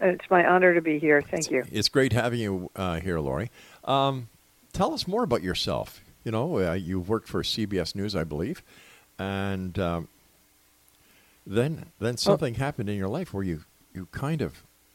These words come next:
Speaker 2: changed careers.
Speaker 1: Yes, I,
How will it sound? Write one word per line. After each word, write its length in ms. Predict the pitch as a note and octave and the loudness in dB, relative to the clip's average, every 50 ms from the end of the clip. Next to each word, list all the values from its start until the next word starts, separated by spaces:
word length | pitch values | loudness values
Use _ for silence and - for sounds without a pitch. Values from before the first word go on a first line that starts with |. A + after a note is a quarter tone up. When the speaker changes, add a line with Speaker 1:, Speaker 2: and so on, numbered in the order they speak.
| _ _ _ _ | _ _ _ _
Speaker 2:
changed 460 | - - B2 C3 C#3+ D#3 C#3 - - - | -8 -6 -4 -4 -4 -4 -4 -6 -8 -4
careers. 640 | - C3+ B2 B2+ E3 G#3 G3 - - - - - - _ _ _ _ _ _ _ _ _ _ _ _ _ _ _ _ _ _ _ _ _ - | -2 0 0 2 0 -2 -4 -4 -4 -4 -4 -6 -6 _ _ _ _ _ _ _ _ _ _ _ _ _ _ _ _ _ _ _ _ _ 2
Speaker 1:
Yes, 460 | F3 F3+ G3+ G#3 G#3 G#3 G3+ G3 F#3+ - - | 6 8 10 10 12 10 10 8 6 4 2
I, 360 | - F#3+ F3+ F3+ F3+ F3 | 4 4 6 6 6 4